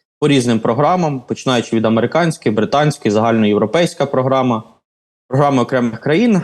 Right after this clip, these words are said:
на те озброєння, яке нам пообіцяли в січні дві тисячі двадцять третього року. Це про те, що ми говорили якраз після,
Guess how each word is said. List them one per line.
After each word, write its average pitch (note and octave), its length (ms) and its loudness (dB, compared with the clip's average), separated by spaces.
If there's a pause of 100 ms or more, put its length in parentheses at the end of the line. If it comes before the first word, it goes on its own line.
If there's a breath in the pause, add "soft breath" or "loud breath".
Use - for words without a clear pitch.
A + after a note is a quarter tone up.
(120)
на C3+ 140 0
те G3 100 0
озброєння, E3 560 2
яке C#3+ 200 0
нам B2+ 160 0
пообіцяли B2+ 640 2
в A2 520 2
січні D3 360 0
дві A2 80 0
тисячі B2+ 380 0
двадцять G#2+ 340 -2
третього A2 380 0
року. G#2 400 -2 (760)
Це B2+ 60 -20
про B2+ 140 -4
те, B2+ 100 2
що B2 160 0
ми A#2 120 4
говорили A#2 440 4
якраз G2+ 300 -2
після, G#2 580 0